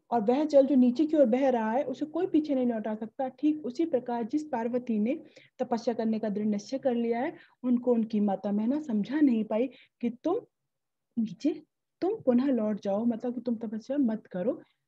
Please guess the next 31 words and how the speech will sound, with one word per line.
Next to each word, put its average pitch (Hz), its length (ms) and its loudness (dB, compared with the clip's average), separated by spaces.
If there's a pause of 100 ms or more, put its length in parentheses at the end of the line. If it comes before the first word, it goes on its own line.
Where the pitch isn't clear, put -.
(100)
पार्वती 208 420 -2
जी 185 120 -8
का 196 280 -4
दृढ़ 202 260 0 (200)
निश्चय 220 320 2
था, 254 180 -4
वो 269 140 -2
बहुत 202 260 -6
ही 311 60 2
दृढ़ 254 280 2
था, 269 340 -6 (520)
इस 302 140 -4
कारण 214 260 -2
से 214 140 -2
वह 214 140 -4
उन्हें 226 320 -2
रोकने 226 360 -2
में 226 180 0 (200)
बिल्कुल 220 360 -2
भी 226 120 0
समर्थ 240 380 -2 (500)
नहीं 220 320 4
हो 247 160 0
पाई 190 280 -4
है। 302 240 -4 (280)
यह 220 120 2
भाव 190 320 -4
हम 202 120 -4
यहाँ 202 220 -4
पर 202 180 -6
है। 330 180 -6